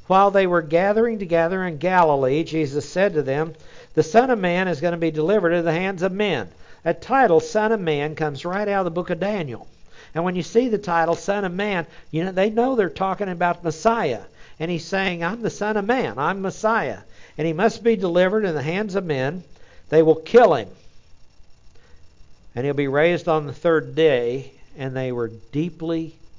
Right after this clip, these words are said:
grieved. That's their response. Second time we know of that they have heard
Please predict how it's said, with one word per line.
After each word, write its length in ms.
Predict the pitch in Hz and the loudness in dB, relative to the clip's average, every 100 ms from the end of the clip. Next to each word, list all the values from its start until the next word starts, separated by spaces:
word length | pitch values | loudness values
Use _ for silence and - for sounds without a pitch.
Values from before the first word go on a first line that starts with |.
| - 123 | -20 -16
grieved. 680 | 107 127 123 98 104 - - - - - - - - - - - - - - | -10 -8 -6 -10 -14 -18 -20 -20 -20 -20 -20 -20 -20 -20 -20 -20 -20 -18 -6
That's 260 | 147 156 | -4 -4
their 200 | - 151 | -2 -2
response. 540 | 123 113 - 127 107 - - - | -2 -10 -10 -10 -10 -14 -20 -12
Second 460 | - 214 220 214 151 | 2 4 4 0 -2
time 480 | 214 190 139 139 151 - - - - - | 0 0 0 -2 -10 -20 -20 -20 -20 -8
we 180 | 143 151 | -4 -4
know 400 | 147 233 269 165 | 0 2 4 4
of 300 | 123 131 143 | 4 0 -2
that 200 | 139 - | -4 -2
they 240 | 139 143 | 0 0
have 160 | 135 127 | 0 -4
heard 580 | - 180 156 120 117 | -4 -2 -2 -2 -6